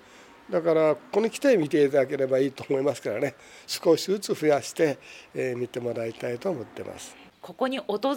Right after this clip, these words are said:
Speaker 2: れる方、ここに住みたいなという方のいい架け橋になってらっしゃるわけですね、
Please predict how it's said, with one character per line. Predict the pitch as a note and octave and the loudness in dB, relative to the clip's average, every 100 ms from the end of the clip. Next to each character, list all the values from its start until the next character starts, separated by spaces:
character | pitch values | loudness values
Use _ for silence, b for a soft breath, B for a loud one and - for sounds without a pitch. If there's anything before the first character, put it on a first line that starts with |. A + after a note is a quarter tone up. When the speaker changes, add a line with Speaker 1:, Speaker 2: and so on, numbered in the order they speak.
| D4+ | 0
Speaker 2:
れ | D#4+ E4 | 2 2
る | D4+ | 0
方、 | A#3+ A#3 A#3 B3+ - | -2 -4 2 2 2
こ | - | -6
こ | |
に | C#4+ D4 | -6 -6
住 | D4 | -6
み | D#4+ D#4+ | -6 -2
た | F4 | -2
い | E4+ | 0
な | D#4+ F4 F#4 F#4+ G4 | 2 2 2 0 -2
と | - D4+ | -2 0
い | C4+ | 0
う | C#4 | -2
方 | D4 C#4+ | -2 -2
の | C#4 B3+ F#3+ B B - | 0 -2 -2 B B -4
い | F#4+ D#4+ | 0 0
い | |
架 | - A#3 | -2 -2
け | F#4 A4+ A#4+ | -2 0 -2
橋 | C4+ | -4
に | G3 | -2
な | A3+ | -4
っ | |
て | A3 | -4
ら | G3 | -6
っ | |
し | F#3+ | -4
ゃ | G#3+ | -4
る | G3 | -4
わ | F3+ | -6
け | F3 | -8
で | D#3+ | -10
す | F3 | -8
ね、 | G#3+ D#4 | -2 -2